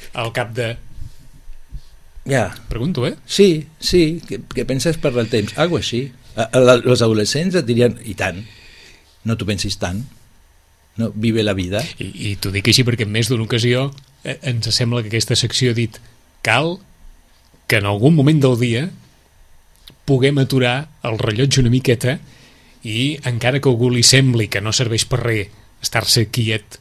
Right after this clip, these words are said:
Speaker 1: sense fer gran cosa,
Speaker 2: Mhm.
Speaker 1: necessitem, és com si ens diguessis, necessitem temps.»
Speaker 2: Ne-,
Speaker 1: Però no temps per fer més coses, sinó temps
Speaker 2: Exacte.
Speaker 1: per deixar-ne de fer.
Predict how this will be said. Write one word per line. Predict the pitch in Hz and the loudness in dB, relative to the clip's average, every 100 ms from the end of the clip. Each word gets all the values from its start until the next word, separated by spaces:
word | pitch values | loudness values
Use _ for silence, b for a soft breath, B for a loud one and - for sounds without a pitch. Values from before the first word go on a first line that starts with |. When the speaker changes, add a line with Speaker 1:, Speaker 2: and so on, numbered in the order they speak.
| _ | _
Speaker 1:
sense | - 120 110 - 107 98 | -4 -2 0 0 -2 -6
fer | - 135 | 2 4
gran | 117 120 | 4 0
cosa, | 117 123 117 147 | 0 0 2 -2
Speaker 2:
Mhm. | - 98 98 101 113 | -2 -6 -4 -2 2
Speaker 1:
necessitem, | 123 131 123 135 - 139 151 190 - - - | 2 4 4 4 6 4 4 -4 -12 -20 -12
és | 120 - | -6 -4
com | 170 | -2
si | 160 | -2
ens | 185 | -2
diguessis, | 151 143 135 117 | -2 0 -2 -2
necessitem | 131 139 147 180 185 | 0 0 0 0 0
temps.» | 131 90 90 - B B B B B B B B 160 | -2 -4 -4 -4 B B B B B B B B -6
Speaker 2:
Ne-, | |
Speaker 1:
Però | 165 - 160 190 | -4 4 4 4
no | |
temps | 214 156 123 - | 4 4 4 2
per | - 113 | 2 0
fer | - 127 | 2 2
més | 113 - | 2 0
coses, | 120 104 107 | 0 0 0
sinó | 131 117 113 | 0 0 2
temps | 151 117 113 | 2 4 2
Speaker 2:
Exacte. | - - 95 | 2 -2 2
Speaker 1:
per | 131 131 | 4 6
deixar-ne | 127 160 151 156 | 6 6 6 6
de | 135 | 6
fer. | 135 123 | 6 2